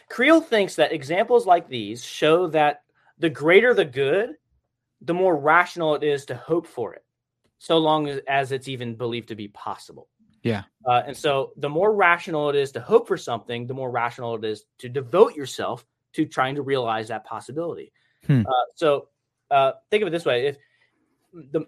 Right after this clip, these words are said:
Speaker 1: uh, it's maximally rational to hope for whatever you believe is the greatest possible good.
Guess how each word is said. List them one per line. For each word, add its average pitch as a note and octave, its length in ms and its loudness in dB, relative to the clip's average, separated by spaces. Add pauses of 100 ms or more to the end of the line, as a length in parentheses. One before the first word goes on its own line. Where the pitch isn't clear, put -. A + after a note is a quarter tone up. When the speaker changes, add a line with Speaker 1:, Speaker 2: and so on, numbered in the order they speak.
(120)
Speaker 1:
uh, D#3+ 160 -4
it's F3+ 200 0
maximally G#3 880 0
rational D3 540 0
to A#2+ 120 -8
hope D3+ 280 0
for C3 180 -4
whatever B2+ 300 -4
you C3 160 -10
believe A#2+ 320 -6
is B2 120 -10
the B2+ 80 -6
greatest E3+ 680 -2
possible A#2 540 -6
good. A3 200 2